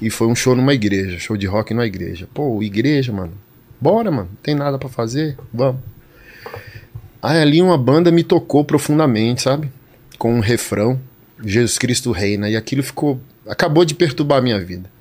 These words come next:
Aí um belo dia eu tinha uma namorada, tava na casa dela transando, cara, e me deu uma nóia assim, tipo, velho, já era. Aí, cara, vesti a calça, ela,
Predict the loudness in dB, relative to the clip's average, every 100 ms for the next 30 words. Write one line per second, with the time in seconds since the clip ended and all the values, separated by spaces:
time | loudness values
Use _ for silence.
0 | -20 -20 -20 -20 -10 0 4 6 6 6
1 | 6 4 4 4 4 6 6 4 2 2
2 | 2 2 0 2 2 2 0 2 2 2
3 | 2 2 2 0 0 0 2 0 2 2
4 | 2 0 0 2 4 4 2 0 -2 -2
5 | -4 -8 -6 -2 -2 -4 -10 _ _ _
6 | _ _ _ -12 -12 -6 0 2 0 -4
7 | -10 _ _ _ -20 -20 _ _ _ _
8 | -20 -20 _ _ _ _ -20 _ _ -6
9 | -2 0 0 0 0 2 0 -4 -4 -2
10 | 0 0 0 0 0 -2 -4 -4